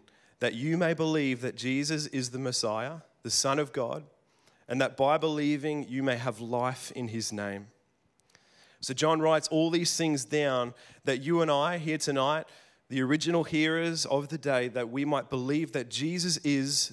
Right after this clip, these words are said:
the Messiah, that he is the Son of God, and that through that active belief, through that taking the step of belief, we might actually experience life. And he says in, in John ten there that this isn't some sort of,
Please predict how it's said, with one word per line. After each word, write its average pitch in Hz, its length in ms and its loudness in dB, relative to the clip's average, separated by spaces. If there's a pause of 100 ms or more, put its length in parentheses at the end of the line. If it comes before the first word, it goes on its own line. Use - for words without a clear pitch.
the 143 80 -2
Messiah, 120 440 0
that 113 140 -4
he 127 220 -10
is 156 180 -2
the 156 80 -6
Son 151 240 2
of 120 140 -6
God, 98 340 -6 (840)
and 123 180 0
that 127 140 0
through 160 240 0
that 147 240 2
active 147 480 0
belief, 113 640 -6 (400)
through 143 160 -4
that 135 180 0
taking 156 360 0
the 147 80 2
step 143 340 0
of 143 140 -4
belief, 120 420 -2
we 131 100 -4
might 123 200 -2
actually 123 420 -8
experience 160 800 -2
life. 120 560 -4 (560)
And 139 100 2
he 147 60 4
says 156 380 2
in, 143 180 -2
in 135 240 -2
John 131 380 0
ten 151 400 0
there 127 180 2
that 117 160 -2
this 139 180 0
isn't 139 220 -2
some 131 240 -2
sort 123 240 -2
of, 117 180 -6